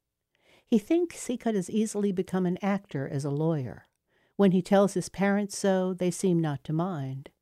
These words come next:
He could turn into an actor-manager with a private theater of his own, or the director of one of the great national theaters, commissioning new work, refurbishing the classics,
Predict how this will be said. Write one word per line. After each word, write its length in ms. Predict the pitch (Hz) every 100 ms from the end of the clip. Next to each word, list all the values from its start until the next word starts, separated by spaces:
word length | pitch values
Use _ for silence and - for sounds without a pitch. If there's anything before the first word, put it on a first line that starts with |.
| _ _ _ _
He 100 | -
could 160 | 240 233
turn 280 | - 233 226
into 360 | 220 - 208
an 240 | 190 190 - -
actor-manager 1160 | 233 - - 151 151 180 214 175 143 151 139
with 220 | 147 170
a 40 | 170
private 500 | - 196 196 190 185
theater 440 | - 202 175 156
of 80 | 143
his 160 | 151 175
own, 460 | 175 165 147 156 - _ _
or 280 | 165 170 180
the 120 | 185
director 680 | 196 220 247 - 147 135 143 _ _
of 140 | - 165
one 160 | 196
of 100 | 196
the 80 | 185
great 440 | 160 165 185 170 -
national 520 | 175 170 - 170 165
theaters, 680 | - 180 175 170 165 156 -
commissioning 680 | - 180 180 - 165 165 160
new 180 | 170 170
work, 500 | 156 147 156 151 - _ _ _
refurbishing 760 | 175 175 - 175 170 170 170 160
the 60 | 165
classics, 840 | - 165 165 151 - 156 - -